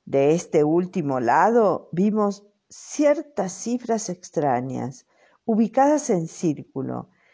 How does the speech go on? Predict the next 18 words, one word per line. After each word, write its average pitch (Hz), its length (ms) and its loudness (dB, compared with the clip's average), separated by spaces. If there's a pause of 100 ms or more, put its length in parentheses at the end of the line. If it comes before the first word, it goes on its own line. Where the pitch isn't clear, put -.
(160)
que 175 180 0
creíamos 180 680 2
poder 165 460 2
tocar 185 600 -2 (400)
hasta 196 340 -4
que 196 100 0
la 185 140 0
sustancia 285 580 -2
transparente 196 800 -2
detuvo 196 500 0
nuestros 151 440 -4
dedos. 117 640 -4 (1300)
Esta 185 400 -4
máquina 139 760 -6 (140)
emitía 160 760 0
un 196 240 -2
ruido 196 600 -2
incesante, 135 1300 -4